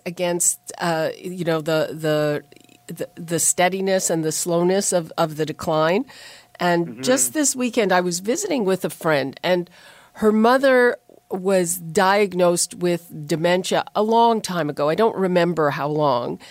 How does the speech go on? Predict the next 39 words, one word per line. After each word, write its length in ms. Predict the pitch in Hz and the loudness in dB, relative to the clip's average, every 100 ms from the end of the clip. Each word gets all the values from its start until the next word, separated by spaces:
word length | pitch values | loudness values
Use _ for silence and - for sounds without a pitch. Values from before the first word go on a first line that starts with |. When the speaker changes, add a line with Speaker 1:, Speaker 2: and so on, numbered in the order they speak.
| - - - - | -20 -20 -10 0
Speaker 1:
So 200 | 247 226 | 4 4
I 100 | 220 | 4
was 160 | 226 | -2
quite 300 | - 302 381 | -2 -2 0
surprised. 540 | - 269 254 220 220 - | -2 -2 0 0 0 -6
She 100 | 226 | -6
said, 280 | - 214 | -2 0
well, 320 | 196 202 196 208 | 2 2 2 -2
that 180 | 196 180 | -4 -2
her 100 | 196 | -2
mother 380 | 208 240 240 214 | 2 4 4 2
is 160 | 185 | 0
just 380 | - 233 226 - _ _ | -2 -2 0 -4 _ _
perhaps 840 | - 220 - 269 247 170 180 - - - - - _ 220 | -6 -4 -2 0 2 0 -2 -6 -8 -12 -20 -20 _ -4
getting 400 | 220 233 247 233 | 2 2 2 0
to 140 | 233 | -2
the 100 | 196 196 | -2 -2
stage 460 | - 202 196 185 | -2 0 -2 -2
where 240 | 190 190 185 | 0 0 0
she 140 | - | -4
won't 240 | 196 208 | -2 -2
be 100 | 208 | 2
able 180 | 202 185 | 0 0
to 140 | 180 175 | -4 -2
live 240 | 175 160 | 0 0
independently. 640 | 165 170 - 330 - 180 | -2 -2 -4 -2 -2 -2
Like, 180 | 175 180 | 0 -2
she 160 | - 226 | -2 -2
still 320 | - - 285 | -2 2 2
lives 240 | 277 247 | 2 2
independently. 800 | 220 190 196 - 285 311 - 170 - | 0 0 -2 0 2 2 -2 -4 -2
And 220 | 208 208 208 - - _ - | 0 0 -2 -12 -20 _ -4
I 100 | 220 | 0
thought, 280 | 226 214 208 | 2 0 0
this 240 | 302 330 | -2 0
woman 320 | 294 262 240 | 2 2 2
speaks 340 | 226 - 208 - | 0 -4 -8 -10
five 400 | - 214 214 208 | 0 2 2 2
languages. 800 | 202 202 208 175 117 - - - | 0 2 2 -2 -4 -10 -10 -12